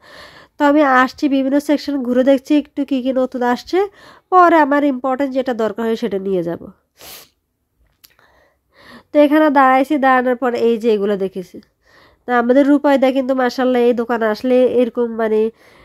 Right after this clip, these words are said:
আহ, মানে ডেকোরেশন করা জিনিসপত্র সে কিনে নিয়ে যাবেই, মানে যে কোনো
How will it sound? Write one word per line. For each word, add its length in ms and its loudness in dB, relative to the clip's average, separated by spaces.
আহ, 400 -2
মানে 260 -4
ডেকোরেশন 480 0
করা 240 2
জিনিসপত্র 500 -4
সে 220 0
কিনে 240 -4
নিয়ে 220 0
যাবেই, 500 0
মানে 240 -4
যে 280 2
কোনো 680 0